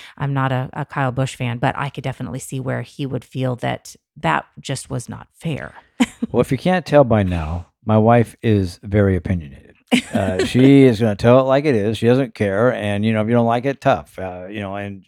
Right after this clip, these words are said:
Speaker 2: you know, so I guess that's just, uh, you know.
Speaker 1: Oh, and you're not?
Speaker 2: Well, you know, yeah, I, maybe,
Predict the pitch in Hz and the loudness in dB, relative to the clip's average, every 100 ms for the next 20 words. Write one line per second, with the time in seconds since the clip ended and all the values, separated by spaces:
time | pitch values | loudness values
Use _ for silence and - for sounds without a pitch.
0 | _ 113 95 92 _ _ _ _ _ _ | _ -12 -12 -14 _ _ _ _ _ _
1 | _ - 127 127 123 143 - 139 - 127 | _ 0 4 4 4 0 0 -2 -2 -6
2 | 101 - 120 113 - _ - 98 95 95 | -6 -2 0 0 -2 _ -14 -12 -6 2
3 | 208 185 180 185 180 175 190 - - _ | 4 4 2 0 2 2 2 0 -18 _
4 | _ 147 175 160 - - - _ _ 160 | _ 2 4 2 -2 -16 -18 _ _ -2
5 | 170 156 147 185 170 143 143 - 135 180 | 0 2 4 4 2 2 0 0 0 2
6 | 170 131 113 - | 2 2 2 -4